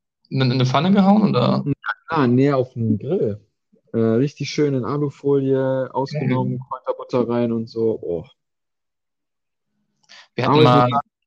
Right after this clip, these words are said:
Speaker 2: Fisch ist, ist, ist eigentlich, also schmeckt nie richtig geil, wenn's jetzt kein Lachs ist oder so.
Speaker 1: Ja, Lachs ist
Speaker 2: Also
Speaker 1: schon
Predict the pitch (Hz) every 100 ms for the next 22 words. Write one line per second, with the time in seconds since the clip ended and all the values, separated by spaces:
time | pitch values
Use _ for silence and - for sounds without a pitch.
0 | - 196 - 151 - - 117 - - -
1 | 123 127 127 151 139 131 - 107 117 -
2 | 135 147 - 123 151 165 135 135 120 -
3 | 110 117 113 110 107 - 107 104 104 -
4 | 95 82 92 98 92 95 - - - _
5 | - 127 120 120 127 127 120 117 117